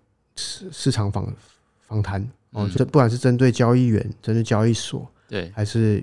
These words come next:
Speaker 1: 一般用户，
Speaker 2: 嗯。
Speaker 1: 哦，其实一直都在做，做了应该有几个月了吧。对，那其实就是他也是非常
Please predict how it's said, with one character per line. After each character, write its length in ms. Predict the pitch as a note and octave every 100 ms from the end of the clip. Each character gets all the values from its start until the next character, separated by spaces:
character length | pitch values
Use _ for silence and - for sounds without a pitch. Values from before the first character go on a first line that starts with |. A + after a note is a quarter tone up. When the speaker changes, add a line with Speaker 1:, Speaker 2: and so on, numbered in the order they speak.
| - -
Speaker 1:
一 60 |
般 160 | A2+ A2+
用 120 | A2+
户， 200 | G#2+ A#2 - _ -
Speaker 2:
嗯。 100 | G#2
Speaker 1:
哦， 80 | G#2
其 160 | B2
实 40 | C3
一 120 | D3+
直 100 | A#2
都 80 | A#2+
在 140 | A2+
做， 280 | A2 A2+ G2 - - _
做 260 | - A#2 G#2+
了 160 | G2+
应 120 | G#2 A2+
该 80 |
有 140 | G#2 G2+
几 260 | G#2+ F#2+
个 100 | F#2
月 200 | G2+ A2
了 80 | F#2+
吧。 200 | - - _ _ _
对， 140 | G2+ G2
那 80 | - _ _ -
其 220 | - C3
实 80 | C#3+
就 180 | D3+ D3
是 60 |
他 220 | C#3+ C#3+ C3
也 80 | A2+
是 60 |
非 100 | B2+
常 320 | A#2 A2 G#2+